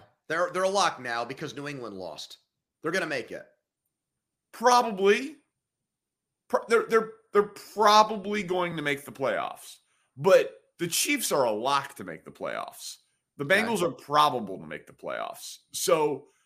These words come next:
Speaker 2: I mean, they, they could turn around and lose to New England. We don't know what the Browns are gonna look like with Deshaun Watson back. Like, listen, I, I think the Bengals are good. They've been in most games this year. They're crazy high scoring.
Speaker 1: I mean,
Speaker 2: They get
Speaker 1: I
Speaker 2: Mixon back. They get Chase back. Like, the,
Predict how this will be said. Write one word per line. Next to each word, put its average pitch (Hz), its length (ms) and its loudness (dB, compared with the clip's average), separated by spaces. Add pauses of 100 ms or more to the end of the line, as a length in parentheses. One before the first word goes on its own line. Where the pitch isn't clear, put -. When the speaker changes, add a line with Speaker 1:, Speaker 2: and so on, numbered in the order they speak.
(280)
Speaker 2:
I - 20 -18
mean, 180 260 -2 (420)
they, 185 280 2
they 170 160 2
could 208 160 -4
turn 208 180 0
around 226 280 4
and 170 180 -2
lose 208 280 0
to - 80 -8
New 208 180 0
England. 233 400 -4 (680)
We 147 100 -2
don't 208 120 6
know 196 100 4
what 202 180 4
the 196 160 -2 (100)
Browns 175 440 2
are 202 40 0
gonna 185 140 -4
look 185 200 -2
like 185 160 -4
with 139 100 -16
Deshaun 190 360 -4
Watson 170 460 -4
back. 104 480 -4 (380)
Like, 139 200 -4 (160)
listen, 175 220 2
I, 208 280 2
I 208 100 4
think 254 160 -2
the 190 80 -2
Bengals 156 320 -2
are 113 60 -6
good. 147 320 -4
They've 135 180 0
been 151 120 0
in 143 120 -2
most 143 240 0
games 147 280 -4
this 139 260 -8
year. 139 380 -2 (220)
They're 127 100 -2
crazy 151 420 0
high 139 160 4
scoring. 139 300 0
Speaker 1:
I - 20 2
mean, 127 100 2
Speaker 2:
They 120 80 0
get 139 240 -4
Speaker 1:
I 151 100 8
Speaker 2:
Mixon 147 280 2
back. 139 300 2
They 123 100 -2
get 139 240 -4
Chase 139 340 0
back. 127 440 -2
Like, 131 140 -4
the, 143 160 -6